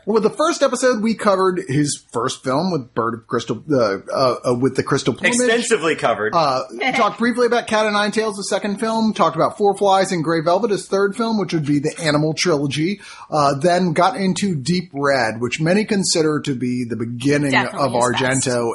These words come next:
Speaker 1: as a, launching a singular career creator. There's no
Speaker 2: Yeah.
Speaker 1: question that before this, he was still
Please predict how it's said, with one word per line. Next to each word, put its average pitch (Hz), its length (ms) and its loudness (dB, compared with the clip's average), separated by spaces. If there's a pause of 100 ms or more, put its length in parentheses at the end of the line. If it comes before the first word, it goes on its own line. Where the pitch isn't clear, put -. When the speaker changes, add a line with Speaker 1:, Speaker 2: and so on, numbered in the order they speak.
Speaker 1:
as 110 480 0 (520)
a, 123 300 2 (140)
launching 143 560 2
a 120 120 0
singular 139 800 2
career 101 1000 -2
creator. 95 580 -2
There's 110 200 0
no 190 80 4
Speaker 2:
Yeah. 190 40 0
Speaker 1:
question 196 300 2
that 131 100 -2
before 190 480 2
this, - 500 -2
he 151 120 -2
was 131 160 0
still 127 400 0